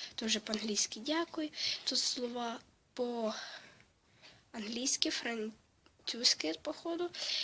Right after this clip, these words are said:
і по-іспанськи. Так, от, я записую сюди слова. У них немає транскрипції, просто я тільки записую слова, як то говориться. Uno, dos, tres, cuatro, cinco, seis, siete,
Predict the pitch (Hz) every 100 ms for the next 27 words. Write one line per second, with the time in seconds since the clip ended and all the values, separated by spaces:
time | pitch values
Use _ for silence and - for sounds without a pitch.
0 | - - - 262 277 285 233 - - -
1 | 226 - - - - - - - - -
2 | - - - - - - - - - -
3 | - 226 - 233 226 - - - - -
4 | - 240 233 240 220 240 - 220 247 233
5 | - 226 262 320 381 - - - - 247
6 | 254 294 - 294 285 262 226 208 220 220
7 | - - 202 - 208 - 277 - 269 247
8 | 254 - 233 214 214 247 262 - 233 233
9 | 226 - - _ _ _ _ - - _
10 | - - - - - - - 247 233 233
11 | 240 226 - 233 233 220 208 202 - -
12 | 294 285 233 220 - - - 370 - 233
13 | 247 269 302 294 285 285 233 240